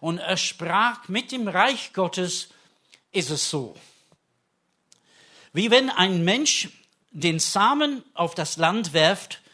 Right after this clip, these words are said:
und schläft und aufsteht Nacht und Tag. Und der Same sprießt hervor und wächst.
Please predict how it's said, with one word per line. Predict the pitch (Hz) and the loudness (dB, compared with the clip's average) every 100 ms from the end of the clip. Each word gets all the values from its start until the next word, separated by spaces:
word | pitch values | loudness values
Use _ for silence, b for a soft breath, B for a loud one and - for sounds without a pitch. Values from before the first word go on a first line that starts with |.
| b b | b b
und | 143 156 | -4 -2
schläft | - - 156 170 214 220 - | 0 0 2 2 2 -2 -8
und | 143 135 | -8 -2
aufsteht | 156 202 202 - - 185 190 - | 0 0 -2 -6 -2 -2 -2 -4
Nacht | 151 156 214 - - | 0 2 0 -4 -12
und | 170 165 160 | -6 -6 -4
Tag. | 151 156 165 - B B B B 160 | 2 2 2 -4 B B B B -8
Und | 180 180 | 0 2
der | 175 | 4
Same | 170 262 269 | 4 4 4
sprießt | - - 233 277 - | 0 0 -2 -2 0
hervor | 233 - 220 226 220 | -2 2 6 8 6
und | 175 175 143 | 2 0 4
wächst. | 165 165 - - - | 2 2 -2 -6 -6